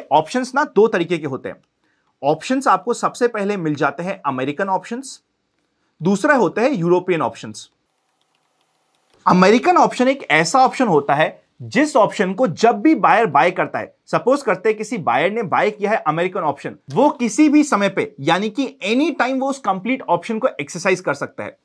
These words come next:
यूरोपियन ऑप्शन क्या होता है? सिर्फ एक्सपायरी के दिन पे जो ऑप्शन बायर है वो कंप्लीट कॉन्ट्रैक्ट को एक्सरसाइज कर सकता है, उससे पहले उसके बाद कोई भी राइट नहीं है कि वो आए और बोले ऑप्शन सेलर से कि "ए ऑप्शन सेलर, चल तू अपने कॉन्ट्रैक्ट को एक्सरसाइज कर।"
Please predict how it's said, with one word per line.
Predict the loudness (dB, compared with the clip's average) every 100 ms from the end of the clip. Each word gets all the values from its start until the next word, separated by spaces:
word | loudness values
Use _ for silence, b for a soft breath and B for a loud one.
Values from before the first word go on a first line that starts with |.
| _ _ _
यूरोपियन | 2 4 4 4 2
ऑप्शन | 0 -4
क्या | -2 -2
होता | 0 -4
है? | -6 _ _
सिर्फ | -6 -2 -2 -4 -6
एक्सपायरी | -6 -4 0 2 2 0
के | 0 2
दिन | 2 2
पे | -2
जो | -2 0
ऑप्शन | -2 -2 0
बायर | 2 2 2
है | -2
वो | -4
कंप्लीट | -4 -6 -4 -4 -2
कॉन्ट्रैक्ट | -4 -2 -4 -4
को | -4
एक्सरसाइज | -6 -6 -6 -4 -2
कर | -4
सकता | -4 -4 -2
है, | -4 b b b
उससे | -10 0 0
पहले | 2 2 2
उसके | 0 -4 -6 -2
बाद | 0 0
कोई | -2 -2
भी | -2
राइट | -2 -2 -4 -10
नहीं | -8 -4
है | -4 -4 b -4
कि |
वो | 0 0 2
आए | 2 2 -4 _
और | -2 0
बोले | 2 4
ऑप्शन | 4 4 0 -8
सेलर | -6 -6
से | -6 -8
कि | -10 -6
"ए | 2
ऑप्शन | 2 2 -6
सेलर, | -4 -4 -4 b b
चल | 0 0
तू | 0
अपने | -4 -4
कॉन्ट्रैक्ट | -6 -6 -4 -6 -4
को |
एक्सरसाइज | -6 -8 -6 -6 -4
कर।" | -8